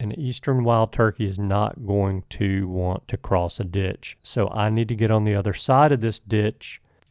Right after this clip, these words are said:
from where I am. So I get up and I start walking that direction. I get to the other side of the ditch and I sit down in an area where I think I can call that turkey in, and it's actually on the edge of the woods road that runs through that area,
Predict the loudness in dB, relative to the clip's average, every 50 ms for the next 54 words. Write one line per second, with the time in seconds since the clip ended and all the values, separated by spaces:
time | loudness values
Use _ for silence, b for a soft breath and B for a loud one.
0 | _ _ 2 2 4 4 4 4 4 4 4 4 4 2 2 2 0 0 -2 -4
1 | -8 -12 _ _ _ _ _ _ _ _ _ _ -8 -2 2 4 4 4 6 6
2 | 6 8 8 8 8 6 2 -2 _ _ _ _ -2 0 0 0 2 2 2 4
3 | 4 4 4 2 2 2 2 2 4 4 4 2 2 2 2 2 2 2 -2 -6
4 | -10 -10 -12 -12 -14 _ _ -10 -8 -6 -4 -2 -2 -2 -2 -2 0 2 4 4
5 | 4 4 2 0 -2 0 2 4 4 4 2 0 0 2 2 2 2 2 0 -4
6 | -4 -2 -2 -2 -2 -4 -2 0 0 0 2 2 2 2 2 2 2 0 -2 -4
7 | -10 _ _ _ _ _ _ _ _ _ _ _ _ 0 2 2 2 4 4 4
8 | 4 6 4 4 4 4 4 4 2 2 0 0 0 2 2 2 0 0 0 -2
9 | 0 2 4 6 6 6 4 2 2 0 0 0 2 2 2 2 4 4 2 2
10 | 0 -2 -4 -6 _ _ _ _ _ _ -2 0 0 0 -2 -2 -2 -2 -2 -2
11 | 0 0 2 4 4 2 0 -2 -2 0 2 2 2 2 2 0 -2 -2 0 2
12 | 2 2 2 2 0 2 6 8 8 8 8 6 4 4 6 6 4 2 0 -4
13 | -8 -4 -2 -2 0 0 0 0 0 0 -2 -2 0 0 0 2 2 2 4 4
14 | 2 2 0 -2 -4